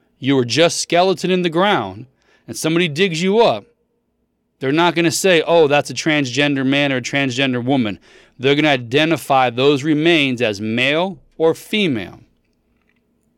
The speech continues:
And then you have this M J Rodriguez, I believe entertainment, music or something, nominated and or won Woman of the Year.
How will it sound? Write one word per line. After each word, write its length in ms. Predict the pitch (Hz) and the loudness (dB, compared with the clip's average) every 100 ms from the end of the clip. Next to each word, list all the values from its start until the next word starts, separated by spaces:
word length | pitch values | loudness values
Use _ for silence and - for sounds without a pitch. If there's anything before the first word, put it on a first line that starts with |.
| _ _ _ _ | _ _ _ _
And 100 | 117 | -4
then 120 | 135 151 | -2 0
you 80 | |
have 160 | 151 156 | 0 0
this 160 | 147 - | -4 -4
M 240 | 156 156 | -2 -2
J 220 | 139 160 | 0 0
Rodriguez, 680 | 151 156 147 180 160 98 90 | 2 0 2 0 0 -2 -4
I 100 | 110 | -8
believe 220 | 107 123 | -4 -2
entertainment, 680 | 123 123 117 139 147 160 170 _ _ - | -2 -4 -4 -4 -2 -2 -4 _ _ -6
music 400 | 120 143 156 160 | -4 -2 -4 -6
or 60 | |
something, 520 | - 170 151 185 190 - _ _ _ _ _ _ _ _ _ _ _ _ _ - | -2 -2 -2 -6 -6 -10 _ _ _ _ _ _ _ _ _ _ _ _ _ -8
nominated 680 | 127 127 147 143 143 143 139 | -2 0 0 0 0 0 -2
and 240 | 147 139 | -2 0
or 120 | 143 | 2
won 520 | 131 135 139 131 117 113 | 2 2 0 0 -2 -2
Woman 240 | 131 127 | 0 0
of 140 | 127 | -2
the 80 | 117 | -2
Year. 360 | 113 107 87 | -2 -2 -6